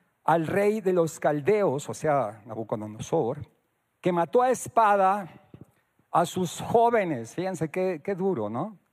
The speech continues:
"En la casa de su santuario, sin perdonar joven ni doncella, anciano ni, ni de-, decrépito". Quiere, quiere decir que los, hablando de los débiles, ¿no?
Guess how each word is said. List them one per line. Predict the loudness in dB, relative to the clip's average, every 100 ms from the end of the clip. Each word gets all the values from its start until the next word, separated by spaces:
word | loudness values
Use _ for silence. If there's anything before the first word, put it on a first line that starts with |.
| _ _ _ _ _ _ -4
"En | 0 2
la | 0
casa | 2 4 2 2 2 2 -2 -14 _ _
de | -6
su | -6 -6
santuario, | -4 -4 -2 2 4 4 2 0 -2 -6
sin | -14 -8 -4
perdonar | 0 0 0 0 0 0
joven | -2 0 2 2 0 -4 -6
ni | -4 -2
doncella, | -2 -2 -8 -6 -4 -2 0 0 -2 _ _ _ _
anciano | -2 -2 -2 -8 -2 2 2 0 0 0 -2 -10 _ _ _ _ _ -6
ni, | -2 -2 -4
ni | -6 -6 -4 -2
de-, | -2 -4 _ _ _
decrépito". | -6 -6 -2 2 2 2 -8 -6 -6 -6
Quiere, | -6 -4 -2
quiere | 0 2
decir | 2 0 -4 -4
que | -10 -12 _ -10
los, | -6 -4 -2
hablando | -2 0 0 0
de | -2
los | -4
débiles, | -4 -4 -6 -14 -12
¿no? | -14